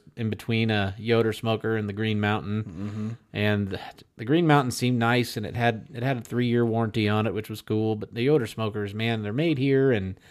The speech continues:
Speaker 1: they're just heavy duty. You can feel it when you lift the lid.
Speaker 2: Heavy
Speaker 1: And
Speaker 2: duty? They're just fucking heavy.
Speaker 1: They're three hundred pounds.
Speaker 2: Yeah, they're
Speaker 1: Yeah.
Speaker 2: fucking heavy.
Speaker 1: So I paid fucking almost triple the <laughs> price.
Speaker 2: Mm-hmm.
Speaker 1: But, uh, I,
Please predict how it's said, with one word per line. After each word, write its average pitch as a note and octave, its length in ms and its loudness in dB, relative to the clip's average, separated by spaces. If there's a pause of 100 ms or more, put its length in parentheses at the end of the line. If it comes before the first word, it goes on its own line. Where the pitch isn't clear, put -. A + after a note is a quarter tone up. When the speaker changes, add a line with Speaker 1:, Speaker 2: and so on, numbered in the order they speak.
(460)
Speaker 1:
they're B2 140 8
just C#3+ 280 4
heavy C3 360 2
duty. A#2+ 300 4
You A#2+ 200 2
can G2 160 -4
feel B2+ 460 2
it C3+ 160 0 (120)
when A2+ 200 0
you G#2 120 4
lift B2 240 2
the G2+ 80 -4
lid. A#2 460 4
Speaker 2:
Heavy - 240 8
Speaker 1:
And G2+ 120 2
Speaker 2:
duty? B2 500 2
They're E3+ 200 6
just F3+ 340 2
fucking F#3+ 380 4
heavy. B3 520 0
Speaker 1:
They're D3 140 8
three B3+ 240 4
hundred D#3+ 280 8
pounds. C#3+ 320 6
Speaker 2:
Yeah, B3 280 6
they're F3 160 8
Speaker 1:
Yeah. D3+ 160 12
Speaker 2:
fucking G3 320 6
heavy. B3 760 0
Speaker 1:
So C3 360 8
I B2+ 140 8
paid D#3 440 6
fucking C#3+ 280 4
almost C3+ 320 6
triple D3+ 260 4
the A#2 80 0
<laughs> C3 140 2
price. - 560 2
Speaker 2:
Mm-hmm. D#3 500 4
Speaker 1:
But, C3+ 380 6
uh, A#2 500 6
I, C3 180 -8